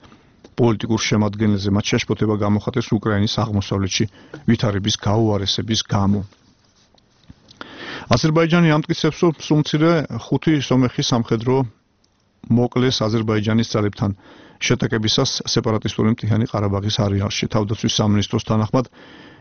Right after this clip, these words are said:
ინციდენტი წუხელ თორმეტ თებერვალს მოხდა. რეგიონის დე-ფაქტო მმართველობამ უარყო ცნობა და განაცხადა, რომ აზერბაიჯანელმა სნაიპერმა მოკლა მწყემსი და ჭურვები დაუშინა სეპარატისტული რეგიონის პოზიციებს. აზერბაიჯანმა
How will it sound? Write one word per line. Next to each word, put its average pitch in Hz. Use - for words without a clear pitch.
ინციდენტი 127
წუხელ 131
თორმეტ 113
თებერვალს 104
მოხდა. 110
რეგიონის 110
დე-ფაქტო 110
მმართველობამ 107
უარყო 107
ცნობა 110
და 113
განაცხადა, 107
რომ 104
აზერბაიჯანელმა 107
სნაიპერმა 104
მოკლა 110
მწყემსი -
და 117
ჭურვები 104
დაუშინა 98
სეპარატისტული 104
რეგიონის 98
პოზიციებს. 104
აზერბაიჯანმა 107